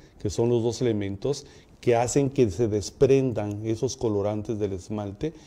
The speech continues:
y todo esto cambia de color, ¿correcto? Nada más que nosotros en consultorio lo manejamos todo súper controlado. Vamos, estamos al lado del paciente en cuanto estamos depositando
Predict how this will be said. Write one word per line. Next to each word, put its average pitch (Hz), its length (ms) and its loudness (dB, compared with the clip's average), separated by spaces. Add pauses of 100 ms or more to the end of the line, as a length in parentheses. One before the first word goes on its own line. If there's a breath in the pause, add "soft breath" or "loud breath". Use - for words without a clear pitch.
(160 loud breath)
y 110 60 -4
todo 110 300 2
esto 101 280 -4
cambia 95 280 -4
de 90 120 -6
color, - 280 -12 (320)
¿correcto? 170 500 -4 (300 loud breath)
Nada 123 200 2
más 123 220 0
que 127 120 2
nosotros 110 440 -4
en 117 120 -2
consultorio 113 580 -2
lo 120 100 0
manejamos 98 640 -8 (100)
todo 117 260 -2
súper 110 360 -4
controlado. 113 640 -2 (320 loud breath)
Vamos, 131 260 2
estamos 127 340 0
al 104 80 -4
lado 113 260 2
del 104 120 -4
paciente 113 460 -6
en 110 80 -4
cuanto 92 260 -8
estamos 107 340 -6
depositando 107 840 -6